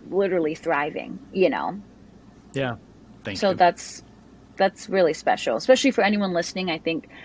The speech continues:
Speaker 1: life comes, like, ups and downs, and we can find ourselves in those really dark places. But to sit here and have someone literally telling you, "You can do it and you can make it through," is huge.
Speaker 2: Yeah. I,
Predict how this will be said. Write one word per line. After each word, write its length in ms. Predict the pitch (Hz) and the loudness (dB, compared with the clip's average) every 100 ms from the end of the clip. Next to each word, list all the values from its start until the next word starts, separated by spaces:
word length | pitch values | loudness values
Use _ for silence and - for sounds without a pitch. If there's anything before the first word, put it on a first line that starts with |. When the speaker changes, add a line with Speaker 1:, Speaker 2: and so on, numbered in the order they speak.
| - | -4
Speaker 1:
life 340 | 147 135 147 - | 2 4 4 2
comes, 260 | 175 165 | 0 2
like, 140 | 131 - | 0 2
ups 260 | 160 - - | 0 0 -4
and 140 | 170 | -2
downs, 380 | 151 120 127 165 | 0 0 -2 -2
and 160 | 160 160 | -2 -2
we 80 | 156 | -4
can 320 | - 135 180 | -4 -4 -2
find 220 | 165 151 | -2 -2
ourselves 340 | 147 151 151 | -2 0 0
in 60 | 156 | -2
those 160 | 143 151 | -2 0
really 200 | 147 139 | 0 2
dark 280 | 139 139 | 2 0
places. 440 | - 123 151 170 156 | 0 0 2 2 4
But 240 | 160 147 - - - | 4 4 0 -20 -8
to 100 | - | -6
sit 260 | 170 180 165 | 0 2 4
here 180 | 180 160 | 4 4
and 100 | 170 | 2
have 180 | 151 151 | -4 -2
someone 360 | 170 160 160 | -4 -2 -2
literally 340 | 156 151 151 151 | -2 -2 -2 -2
telling 380 | - 135 156 160 | -4 -4 -2 -4
you, 200 | 151 151 | -6 -2
"You 160 | 185 170 | 2 2
can 180 | - 160 | 2 0
do 200 | 139 151 | 2 4
it 80 | 151 | 4
and 100 | 147 | 2
you 100 | 147 | -2
can 200 | 160 156 | -2 -2
make 180 | 143 - | -4 -4
it 140 | - | -4
through," 260 | 156 147 139 | 0 2 2
is 280 | 127 - - | -2 -8 -16
huge. 640 | - 151 101 62 - - - - - - - | -6 -2 -2 -4 -8 -12 -14 -20 -20 -20 -12
Speaker 2:
Yeah. 200 | 101 92 - - - - - - | -10 -10 -14 -20 -20 -20 -10 0
I, 380 | 127 131 127 | 2 2 0